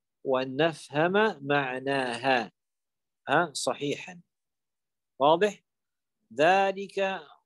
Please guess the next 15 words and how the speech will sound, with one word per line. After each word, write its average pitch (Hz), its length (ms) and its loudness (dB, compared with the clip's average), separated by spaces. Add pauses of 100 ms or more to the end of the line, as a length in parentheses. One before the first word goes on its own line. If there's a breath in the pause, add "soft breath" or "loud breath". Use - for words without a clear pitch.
ولد، 190 680 -2 (1500)
ذلك 185 500 0
الولد 160 1120 2 (220)
ابن 160 600 -2
المدرس. 135 640 -2 (760)
ذلك 185 480 0
الولد 196 840 0 (520)
ابن 165 320 -4
المدرس. 131 720 -4 (1300)
That 196 680 2 (100)
boy 214 580 0 (1300)
is 190 320 0
the 170 160 -6
son 185 300 -4
of 220 260 -2